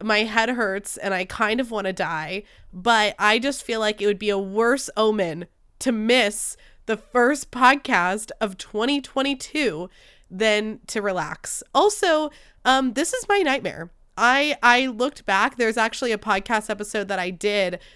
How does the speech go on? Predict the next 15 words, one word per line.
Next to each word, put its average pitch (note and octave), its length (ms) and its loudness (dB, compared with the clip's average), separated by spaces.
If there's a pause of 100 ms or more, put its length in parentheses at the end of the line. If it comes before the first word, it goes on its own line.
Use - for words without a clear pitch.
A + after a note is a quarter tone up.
(160)
about G3 640 0 (440)
the G#3+ 100 0
beginning G#3+ 440 0
of F#3 60 -4
twenty G3+ 300 -6
twenty F#3+ 400 -4 (720)
where G#3+ 140 2
I G3+ 80 2
said G3 280 0
an G3+ 120 -4
ext-, G3+ 340 -6 (100)
an G#3+ 60 -4
extrovert's G3 640 -4
worst F#3+ 260 -6
nightmare. F3+ 540 -4